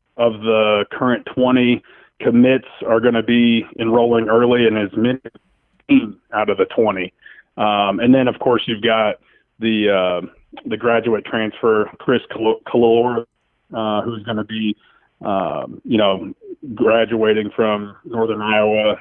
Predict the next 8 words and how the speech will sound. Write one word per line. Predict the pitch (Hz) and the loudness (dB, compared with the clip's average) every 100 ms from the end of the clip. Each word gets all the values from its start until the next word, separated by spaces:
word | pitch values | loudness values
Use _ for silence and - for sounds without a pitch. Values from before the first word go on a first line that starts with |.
| - | -8
and | 113 107 101 101 | -4 -4 -4 -4
enrolling | 107 107 107 104 101 | -6 -4 -6 -6 -8
early. | 104 101 98 - | -8 -8 -14 -4
So, | 120 107 - - - - | 0 0 -2 -20 -20 -6
uh, | 110 104 98 101 - | 0 2 2 2 2
so | 135 | 2
you | 156 | 4
got | 143 120 | 4 2